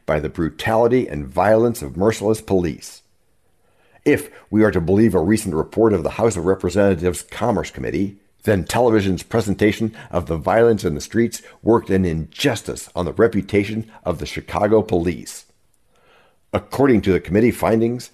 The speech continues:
one network in particular presented, and I quote, "a one-sided picture which in large measure exonerates the demonstrators and protesters."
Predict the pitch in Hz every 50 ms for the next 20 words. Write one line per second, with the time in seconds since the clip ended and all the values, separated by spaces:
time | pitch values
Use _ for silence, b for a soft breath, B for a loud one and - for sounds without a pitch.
0 | _ _ _ _ _ _ - 131 127 101 87 95 87 85 85 80 - 87 80 -
1 | - 78 - 90 - 92 90 87 - 90 85 104 107 101 110 95 87 95 101 92
2 | 87 78 80 - - - 98 101 107 - b b b b b b b - 98 92
3 | 78 71 69 101 120 127 123 110 - - _ - - 95 104 113 110 101 - -
4 | - 123 104 - - - 69 - b b b b _ 87 117 120 - - 85 76
5 | 69 78 80 101 127 131 110 80 80 85 95 120 120 90 85 87 82 - 104 95
6 | 90 80 101 117 139 - - - 80 76 - - - 76 71 85 90 98 95 87
7 | - - 95 98 107 107 92 113 113 107 - 131 131 - - - - - - -
8 | - - - -